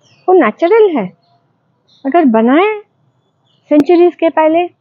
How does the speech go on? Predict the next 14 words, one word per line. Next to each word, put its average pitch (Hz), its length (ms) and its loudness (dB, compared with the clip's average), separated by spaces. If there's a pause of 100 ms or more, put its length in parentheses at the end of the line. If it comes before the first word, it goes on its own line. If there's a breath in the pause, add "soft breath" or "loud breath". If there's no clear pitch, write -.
(1160)
किसी 339 180 0
खास 330 260 -2 (100)
वजह 294 240 0
से 349 160 -2
बनाए, 220 360 -2 (840)
उसको 381 220 -2
respect 339 420 -2
करें, 240 240 -2
उसको 285 220 -4
रखें। 190 320 -6 (1700)
बस 254 240 2
ये 302 100 2
छोड़ 226 360 -6
के 170 80 -10